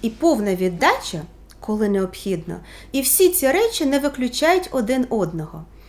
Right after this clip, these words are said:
Йдеться про кризові, важливі чи переломні ситуації у вашому житті, а не про щоденне перевиснаження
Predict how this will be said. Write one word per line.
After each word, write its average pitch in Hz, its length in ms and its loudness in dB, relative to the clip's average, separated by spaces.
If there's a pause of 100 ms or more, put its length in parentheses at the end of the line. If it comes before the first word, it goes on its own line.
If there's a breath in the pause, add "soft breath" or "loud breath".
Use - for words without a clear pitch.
(260 loud breath)
Йдеться 294 640 -2 (100)
про 226 200 0 (120)
кризові, 294 600 0
важливі 190 640 -2
чи 254 180 -6
переломні 247 640 0
ситуації 247 800 -4
у 220 60 -4
вашому 220 440 -2
житті, 202 480 -6 (400 loud breath)
а 220 120 4
не 254 120 4
про 254 200 -2
щоденне 247 640 0
перевиснаження 240 1120 0